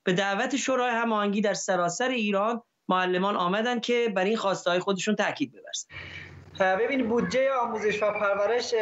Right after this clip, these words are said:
Speaker 2: امسال می‌گن هشتاد هزار میلیارده. برای انجام رتبه بندی خود آقای منادی میگه که صد و هشتاد هزار میلیارد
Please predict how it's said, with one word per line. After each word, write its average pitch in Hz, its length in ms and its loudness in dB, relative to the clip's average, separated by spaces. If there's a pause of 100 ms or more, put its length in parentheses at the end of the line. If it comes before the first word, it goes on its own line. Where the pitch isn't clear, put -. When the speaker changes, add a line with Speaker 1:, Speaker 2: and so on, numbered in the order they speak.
(180)
Speaker 2:
امسال 226 720 0
می‌گن 220 280 0
هشتاد 220 460 0
هزار 240 340 2
میلیارده. 226 680 2
برای 240 420 2
انجام 240 460 0
رتبه 240 380 0
بندی 226 320 0
خود 254 320 2
آقای 240 380 0
منادی 220 520 0
میگه 233 300 0
که 233 80 -2
صد 233 260 0
و 226 60 2
هشتاد 220 460 0
هزار 220 380 0
میلیارد 220 840 0